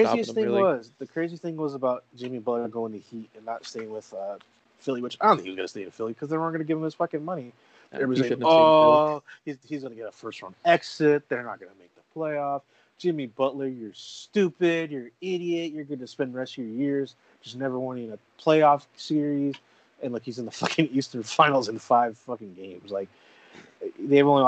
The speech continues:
Speaker 1: they only lost, like, one game in the playoffs, like, uh, like, so far. Like, yeah, people look like freaking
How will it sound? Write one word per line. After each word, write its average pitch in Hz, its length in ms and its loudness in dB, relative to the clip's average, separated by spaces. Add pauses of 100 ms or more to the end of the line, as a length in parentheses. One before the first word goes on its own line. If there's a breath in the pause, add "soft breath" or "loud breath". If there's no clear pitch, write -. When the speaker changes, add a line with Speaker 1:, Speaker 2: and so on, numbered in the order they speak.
Speaker 1:
they 139 60 0
only 151 120 -2
lost, 135 140 -4
like, 131 120 0
one 113 480 -6
game 107 340 -12
in 101 60 -14
the 95 80 -12
playoffs, 95 540 -8
like, 92 180 -8 (600)
uh, 90 100 -6
like, 101 180 -10
so 101 220 -8
far. 95 260 -6
Like, 98 240 -10
yeah, 139 320 6 (400 soft breath)
people 170 320 2
look 165 100 0
like 156 160 -4
freaking - 480 -8